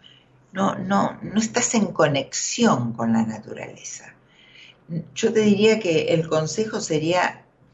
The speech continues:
tratar de trabajar el enojo, de saber hacia dónde vas,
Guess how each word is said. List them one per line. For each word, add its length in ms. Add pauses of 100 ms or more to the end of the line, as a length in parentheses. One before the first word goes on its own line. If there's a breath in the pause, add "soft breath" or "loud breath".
tratar 360
de 160
trabajar 500
el 120
enojo, 760 (720 soft breath)
de 460
saber 420
hacia 300
dónde 300
vas, 600